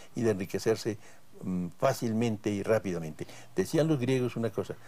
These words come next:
"Nadie se enriquece rápidamente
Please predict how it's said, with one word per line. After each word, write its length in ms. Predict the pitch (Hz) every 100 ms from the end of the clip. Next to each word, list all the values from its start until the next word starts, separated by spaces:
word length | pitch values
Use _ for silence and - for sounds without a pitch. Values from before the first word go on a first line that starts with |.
| - -
"Nadie 600 | 98 107 135 92 90 80 - - - -
se 220 | - 110
enriquece 680 | 92 90 - 101 - 87 - - - - -
rápidamente 880 | 101 135 143 123 123 147 139 143